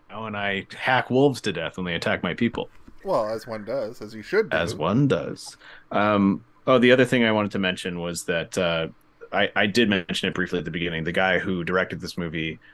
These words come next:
Speaker 1: he was primarily an editor, but he also was a sound editor for a really long time. And I don't know if you guys noticed, but the sound editing in this movie is on the money, man. Like, s-
Speaker 2: Mm-hmm.
Speaker 1: some of the sound effects are so cool.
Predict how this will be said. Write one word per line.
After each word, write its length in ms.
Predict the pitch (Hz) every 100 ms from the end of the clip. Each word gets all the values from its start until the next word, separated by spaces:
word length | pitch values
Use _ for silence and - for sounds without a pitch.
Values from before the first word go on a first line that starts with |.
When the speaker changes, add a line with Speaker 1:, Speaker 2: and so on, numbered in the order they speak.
| _ _ _
Speaker 1:
he 160 | - 98
was 120 | 87
primarily 560 | 85 - 107 98 90 85
an 80 | 85
editor, 560 | 95 90 78 78 85 - -
but 140 | 82
he 120 | 90
also 420 | 85 85 87 82 -
was 160 | 92 82
a 60 |
sound 320 | - 101 104
editor 280 | 82 73 76
for 120 | 76
a 40 | 80
really 180 | 78 76
long 160 | 76
time. 260 | 76 76 76
And 140 | 67 -
I 120 | 82 85
don't 120 | 85
know 80 | 82
if 100 | 80
you 80 |
guys 220 | 87 80 76
noticed, 300 | 78 76 80
but 80 |
the 100 | -
sound 480 | - 98 104 101 95
editing 400 | - 80 78 78
in 100 | 76
this 160 | 85 -
movie 440 | 76 76 73 190 -
is 500 | 78 78 - - - _ _ - _ _ _ _ _ -
on 200 | 92 127
the 80 | 98
money, 360 | 82 101 90 71
man. 320 | 73 78 82
Like, 160 | 82 -
s- 40 |
Speaker 2:
Mm-hmm. 80 | 123
Speaker 1:
some 220 | 117 123
of 40 | 147
the 80 |
sound 200 | 143 104
effects 300 | 104 120 104
are 60 | 95
so 320 | - 98 98
cool. 360 | - 90 95